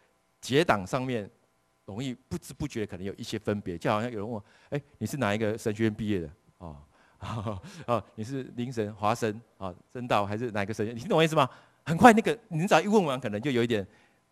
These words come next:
哦，那，那其实坦白讲，我讲个笑话好了哈。我如果，我要是跟林良堂哈、周牧师他们在一起，他们刚开始都以为我是华神毕业的。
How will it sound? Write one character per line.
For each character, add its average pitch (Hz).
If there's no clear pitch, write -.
哦， 92
那， 117
那 117
其 165
实 170
坦 131
白 120
讲， 127
我 120
讲 104
个 101
笑 113
话 113
好 90
了 87
哈。 92
我 123
如 160
果， 208
我 127
要 185
是 190
跟 185
林 135
良 127
堂 92
哈、 98
周 147
牧 147
师 127
他 131
们 117
在 117
一 117
起， 104
他 123
们 120
刚 139
开 147
始 117
都 120
以 101
为 98
我 90
是 107
华 92
神 90
毕 98
业 90
的。 78